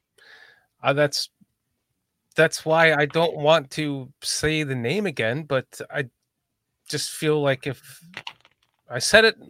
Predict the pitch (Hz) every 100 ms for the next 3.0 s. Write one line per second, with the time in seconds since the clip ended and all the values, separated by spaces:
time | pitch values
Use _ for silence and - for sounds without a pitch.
0 | _ - 165 - 220 208 - 160 165 156
1 | - 131 101 - - _ _ _ _ -
2 | 139 135 - 165 - 131 120 131 107